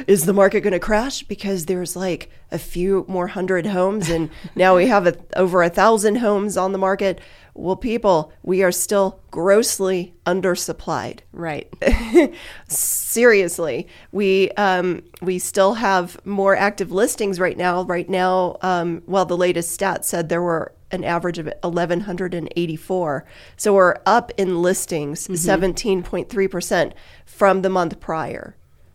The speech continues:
Speaker 1: Um, and we're up eighteen point nine percent from last year at this time in inventory. But we still are, it, some months' supply of inventory is still point seven. We don't even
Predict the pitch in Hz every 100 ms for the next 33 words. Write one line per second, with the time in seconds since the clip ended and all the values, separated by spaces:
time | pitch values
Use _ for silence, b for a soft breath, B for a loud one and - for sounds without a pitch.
0 | - - - 175 170 165 165 - - -
1 | 180 180 175 180 175 - 175 165 - 180
2 | 233 - 240 175 170 175 160 170 165 165
3 | 156 156 - 185 151 - - 175 170 160
4 | 151 175 - - 78 - - 185 175 -
5 | - - 170 160 156 - 185 - 202 254
6 | 220 170 - 160 120 85 - b b b
7 | b b b - - 185 196 196 190 -
8 | - 214 226 196 - 175 170 - 180 -
9 | - - 196 - 226 220 - 190 - 196
10 | 196 165 - 175 190 190 196 196 - 180
11 | - 214 196 190 _ - 208 202 - -
12 | - - - - 208 202 170 90 - _
13 | _ _ _ 190 214 226 220 208 196